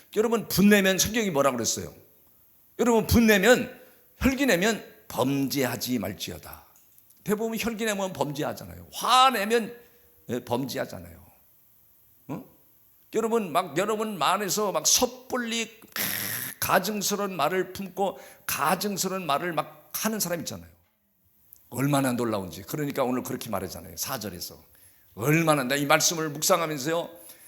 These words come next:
내가 은혜가 얼마나 되는지. 그래서 팔 절까지 다 하려고 하다가 앞에 부분만 하고, 예, 다음번에 다시 전체적으로 다시 한번 설교를 해줘야겠다.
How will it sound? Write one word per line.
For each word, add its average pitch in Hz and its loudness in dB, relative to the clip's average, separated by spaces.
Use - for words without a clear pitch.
내가 170 4
은혜가 170 0
얼마나 240 0
되는지. 135 -10
그래서 185 -2
팔 240 -4
절까지 202 -2
다 - -8
하려고 170 -2
하다가 151 -2
앞에 160 0
부분만 151 -6
하고, 135 -4
예, 104 -10
다음번에 139 -2
다시 - -2
전체적으로 127 -4
다시 - -4
한번 117 -6
설교를 139 -8
해줘야겠다. 90 -14